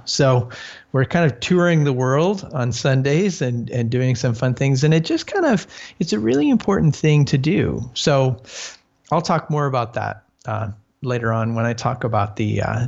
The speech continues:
teens and what we can do for our teens who are stuck at home. So this week on Here's to Your Health, uh, this is a tribute to Cinco de Mayo, uh, which is happening in, in a few days on Tuesday,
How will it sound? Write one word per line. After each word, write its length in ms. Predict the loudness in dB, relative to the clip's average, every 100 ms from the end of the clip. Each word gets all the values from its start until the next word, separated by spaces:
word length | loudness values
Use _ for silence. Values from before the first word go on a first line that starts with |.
| -4
teens 420 | 0 4 4 4
and 140 | 0 0
what 120 | 0
we 140 | 0
can 140 | 2 4
do 120 | 2
for 200 | 2 2
our 100 | 2
teens 400 | 2 2 2 2
who 100 | 0
are 80 | -2
stuck 300 | -2 -2 0
at 100 | 2
home. 260 | 2 2 -2 -14 -4
So 300 | 0 0 -4 -8 0
this 220 | 0 2
week 260 | 0 -2 0
on 140 | 4
Here's 320 | 4 4 0 0
to 100 | 2
Your 120 | 2
Health, 460 | 2 0 -2 -10 _ _ _ -20 -20 _ -2
uh, 240 | 0 0
this 240 | -2 -4 -2
is 80 | -2
a 80 |
tribute 640 | 0 0 2 2 0 -2 -12 -18 -20 _ _
to 260 | -4 -2 -2
Cinco 360 | -2 -2 2 2
de 100 | 2
Mayo, 500 | 2 0 -4 -8 -12 -16 -16 -8
uh, 240 | -6 -6 -8 -8
which 600 | -2 0 0 -4 -8 -10 -4
is 220 | -2 2
happening 500 | 2 2 2 2 2
in, 240 | 0 -2 -4
in 220 | -2 0
a 120 | -2 -6
few 220 | -2 2 4
days 520 | 6 4 2 -2 -6
on 260 | -4 -2
Tuesday, 800 | -4 0 2 2 2 2 2 0